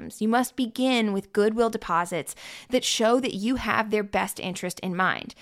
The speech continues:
I love what Laura Meyer had to say on this topic at the Marketer's Heart conference that I attended earlier this year. She said that this mentality of approaching with benevolence,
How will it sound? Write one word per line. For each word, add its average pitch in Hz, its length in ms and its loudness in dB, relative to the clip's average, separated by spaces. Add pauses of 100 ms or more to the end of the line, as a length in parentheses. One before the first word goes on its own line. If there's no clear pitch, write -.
(380)
I 220 100 4
love 220 320 4
what 269 140 2
Laura 240 240 4
Meyer 185 260 0
had 185 220 -6
to 190 40 -8
say 180 140 -6
on 175 80 -4
this 175 140 -6
topic - 320 -4
at 180 180 -4
the 185 220 -6
Marketer's 196 380 -2
Heart - 180 0
conference 185 340 -4
that 185 100 -4
I 180 40 0
attended 180 360 -4
earlier 175 360 0
this 185 240 -8
year. 139 260 -2 (320)
She 262 160 0
said 254 180 -2
that 247 120 -6
this 277 160 -2
mentality 285 760 2
of 214 280 2
approaching 269 500 -2
with 262 160 -2
benevolence, 226 800 0